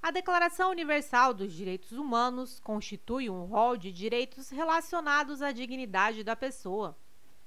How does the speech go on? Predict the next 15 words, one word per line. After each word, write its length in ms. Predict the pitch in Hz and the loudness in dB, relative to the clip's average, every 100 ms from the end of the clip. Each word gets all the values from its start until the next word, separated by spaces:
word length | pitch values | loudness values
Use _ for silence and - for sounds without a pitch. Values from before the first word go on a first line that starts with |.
| - - - | -14 -14 -10
A 80 | 170 | -6
D 160 | 185 | -2
U 140 | 190 185 | -2 0
D 100 | 214 | 2
H 420 | 262 214 208 240 - - - - | 2 4 4 2 -4 -12 -12 -6
não 180 | 302 | -4
prevê 360 | 359 415 359 247 330 | 0 2 2 2 0
em 100 | 349 | -4
seu 260 | - 349 | -2 -2
texto 560 | 349 262 269 294 - 311 | 0 0 0 0 -4 0
assuntos 680 | 262 240 - 262 277 285 254 | 2 0 -6 -6 -4 -6 -4
relacionados 1000 | 277 294 294 294 294 233 240 233 240 208 | 0 2 2 -2 0 4 4 0 -6 -4
a 80 | |
empréstimos 720 | 196 196 262 302 - 302 294 - | -4 -2 0 -2 -4 -6 -8 -6
financeiros. 960 | 349 339 320 - 190 151 - - - | -4 -4 -4 -4 -6 -6 -10 -14 -14